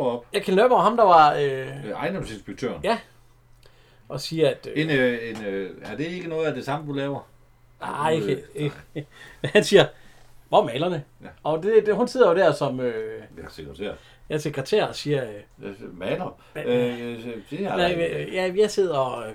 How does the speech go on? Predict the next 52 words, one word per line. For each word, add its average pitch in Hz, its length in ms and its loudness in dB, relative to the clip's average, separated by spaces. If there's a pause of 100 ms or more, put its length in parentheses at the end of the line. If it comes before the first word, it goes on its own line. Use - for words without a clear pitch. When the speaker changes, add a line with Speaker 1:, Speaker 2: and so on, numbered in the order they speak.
Speaker 2:
krydsreviderer. 160 840 0
Speaker 1:
Ja, 101 80 -2
Speaker 2:
Og 143 80 -4
så 214 140 6
Speaker 1:
så - 280 -2
tager 220 180 2
hun 175 100 -2
Speaker 2:
det 185 80 0
Speaker 1:
lige - 320 -6
Speaker 2:
nogle 151 180 -2
mapper 156 260 4
og 139 100 2
Speaker 1:
på 135 80 0
Speaker 2:
venter 143 220 -2
Speaker 1:
armen. - 320 -12 (320)
Speaker 2:
og 143 120 -4
Speaker 1:
Ja. - 60 -12
Speaker 2:
krydser. 151 240 -2 (480)
Og 143 160 -4
så, 202 280 6
øh, 165 80 4
siger 185 200 -2 (100)
han, - 40 -6 (100)
han 160 120 -2
lige 220 160 -2
ved 233 60 6
at 202 60 4
gå 196 80 4
hen 220 120 4
til - 140 -14
døren, 196 340 4
og - 80 -18
det 127 80 -18
går 156 200 2
jo 123 80 4
ikke, 135 140 -2
at 107 60 -10
han 120 100 -12
går 120 140 -8
ind 131 120 -6
der 120 160 -4
midt 123 160 -6
i 117 40 -14
deres 113 260 -12
møde. 123 220 -4
Speaker 1:
Nej. - 160 -12 (960)
Speaker 2:
Og 135 100 -10
så 160 120 -10
siger 160 200 -8
hun, 135 160 -8
at, - 280 -20
øh, 117 60 -16